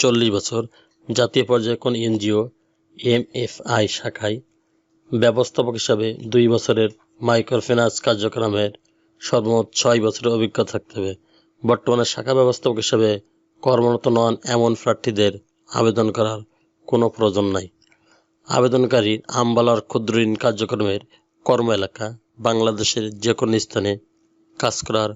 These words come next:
মন মানসিকতা থাকতে হবে। প্রার্থীদের কম্পিউটার জানা থাকতে হবে। যাদের বৈধ ড্রাইভিং লাইসেন্স আছে তারা আবেদন করতে পারবেন, অর্থাৎ বৈধ ড্রাইভিং লাইসেন্স বাধ্যতামূলক। পঁচিশ হাজার টাকা জামানত আপনার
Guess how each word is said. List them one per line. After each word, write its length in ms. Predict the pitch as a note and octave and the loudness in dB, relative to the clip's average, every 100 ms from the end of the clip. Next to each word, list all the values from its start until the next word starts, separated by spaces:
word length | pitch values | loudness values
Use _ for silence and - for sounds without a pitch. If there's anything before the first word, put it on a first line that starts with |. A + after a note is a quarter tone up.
| - _ | -12 _
মন 180 | - G#2+ | -4 -2
মানসিকতা 380 | G#2 G#2+ - A#2 | -2 -2 -4 -4
থাকতে 300 | F#2+ A#2 - | -4 -6 -4
হবে। 180 | A2 G2 A2 - _ _ _ _ _ _ _ _ _ _ _ _ _ | -4 -4 -6 -14 _ _ _ _ _ _ _ _ _ _ _ _ _
প্রার্থীদের 580 | - C3 C3 C#3 G#2+ A2+ C#3+ _ _ _ _ _ - | 0 0 2 0 2 2 0 _ _ _ _ _ -4
কম্পিউটার 420 | C3+ B2 C3 C3+ | -2 0 0 2
জানা 140 | B2 A2+ | 2 0
থাকতে 260 | A2+ - A#2 | -2 -6 0
হবে। 200 | G#2 A#2 C#3+ - - _ - | 2 2 0 -14 -20 _ -6
যাদের 360 | A2 A#2+ A#2 A2 | -2 0 0 -2
বৈধ 240 | A#2+ A2+ A#2 | 0 0 2
ড্রাইভিং 280 | A#2+ B2+ C3 | 2 2 2
লাইসেন্স 340 | B2+ A#2+ A#2 | 0 0 0
আছে 240 | G#2+ - A2 A#2+ _ _ _ _ - | 0 -4 -8 -10 _ _ _ _ -4
তারা 140 | B2+ - | -4 0
আবেদন 260 | A#2 A2+ A2 | 0 0 0
করতে 280 | A2+ - A2 | -4 -2 2
পারবেন, 260 | G#2 G#2 A2+ | 4 2 0
অর্থাৎ 340 | B2 - G#2+ - - A2 | -4 -2 -2 -4 -16 0
বৈধ 200 | A#2 A2 A#2 | 0 2 0
ড্রাইভিং 240 | A#2 A#2+ A#2+ | 0 0 0
লাইসেন্স 320 | A2+ - G#2+ - | 0 0 -2 -2
বাধ্যতামূলক। 680 | A2 A2 G#2 A2+ G#2 F#2 F#2+ - _ _ _ _ - | -4 -2 -2 -4 -4 -4 -8 -18 _ _ _ _ -2
পঁচিশ 260 | C3 - - | -2 0 0
হাজার 200 | C#3 C3+ | 2 0
টাকা 160 | C3 B2 | -2 -2
জামানত 480 | A2 A2+ A2+ G#2 - _ _ _ _ _ - | 0 2 2 0 -2 _ _ _ _ _ -8
আপনার 280 | A#2+ A#2 | -2 0